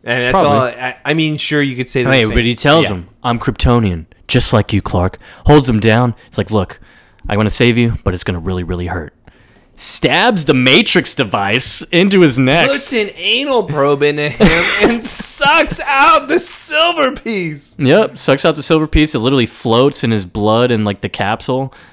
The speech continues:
Speaker 2: And then Clark immediately looks fine. And, <laughs> and he gets up. And then, of course, he's like, "You'll be all right, Kello."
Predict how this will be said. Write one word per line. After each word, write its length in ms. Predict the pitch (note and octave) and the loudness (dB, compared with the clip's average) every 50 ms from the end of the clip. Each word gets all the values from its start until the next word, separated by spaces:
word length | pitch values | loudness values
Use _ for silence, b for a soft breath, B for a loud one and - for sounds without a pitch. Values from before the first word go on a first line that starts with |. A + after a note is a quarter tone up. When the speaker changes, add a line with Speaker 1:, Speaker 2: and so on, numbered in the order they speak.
| b b b b | b b b b
Speaker 2:
And 180 | A2+ A2+ A2+ A2+ | -2 -2 0 0
then 140 | A2 G#2+ F#2 | 0 -2 -2
Clark 480 | - - A#2+ A2+ B2+ G#2 - - - - - - | -2 0 2 4 4 2 2 -4 -16 -16 -12 -8
immediately 680 | A2+ A#2 B2 B2 C3 D3+ F#3+ F#3 F#3 B2+ G#2+ G#2+ A2 | -4 -2 0 2 4 4 4 6 4 4 4 2 0
looks 260 | G2+ G2+ G2 F#2+ - - | 0 -2 -2 -4 -6 -6
fine. 480 | - A#2 G#2+ G#2 F2+ E2 D#2+ E2+ F#2 - _ b b b b b b b b b _ _ _ - | -4 -2 -2 -2 -4 -6 -8 -12 -14 -14 _ b b b b b b b b b _ _ _ -6
And, 580 | B2+ A#2 A2 G#2 G2 F#2 A#2+ C3 B2+ B2 B2 - | -4 -2 -2 -2 -2 -2 -2 -2 -2 -2 -2 -6
<laughs> 60 | _ - | _ -12
and 720 | - B2 A#2 A2+ G#2+ G#2 G2+ G2 G2 F#2+ F#2 F2+ F2 - - _ _ _ _ _ _ _ _ _ - | -8 -6 -4 -2 -2 -2 -2 -4 -4 -6 -8 -8 -10 -12 -16 _ _ _ _ _ _ _ _ _ -10
he 80 | B2+ | -8
gets 320 | G#2+ - C3 C3 B2+ - B2 | -2 0 0 0 2 2 2
up. 300 | A2 G#2+ G#2 G#2 - b b b b b b b b | 2 2 0 -2 -6 b b b b b b b b
And 100 | A#2+ A#2 | -2 -2
then, 80 | A#2 A2+ | 0 0
of 80 | G#3 - | -2 -2
course, 420 | - A#2 A2+ A2 - - - - _ _ _ _ - - _ _ _ - | 0 2 2 2 0 -4 -10 -14 _ _ _ _ -20 -20 _ _ _ -4
he's 260 | B2+ B2 A#2+ G#2 G#2+ | -2 -2 -2 0 0
like, 260 | G#2+ G2+ F#2+ E2+ F#2 | -2 -2 -2 -4 -4
"You'll 100 | G#2+ G#2 | -4 -2
be 120 | G2+ A2+ | 0 0
all 140 | A2 G2+ G2+ G2+ | 2 2 2 2
right, 180 | G#2 G2+ F2+ - | 2 0 -2 -4
Kello." 300 | - F#2+ F2 F2 F2 | -4 -6 -4 -6 -6